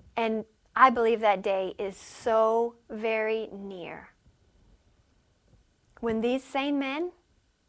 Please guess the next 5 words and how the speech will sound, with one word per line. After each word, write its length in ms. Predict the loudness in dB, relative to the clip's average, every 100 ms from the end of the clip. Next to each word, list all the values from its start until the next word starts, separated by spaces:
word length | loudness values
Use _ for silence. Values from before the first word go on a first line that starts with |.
| _ -20 -8 -2 4
along 380 | 6 6 4 2
with 180 | -2 0
every 600 | 4 4 4 0 0 -2 6
other 360 | 8 10 6 2
being, 680 | 0 0 0 -2 -4 -6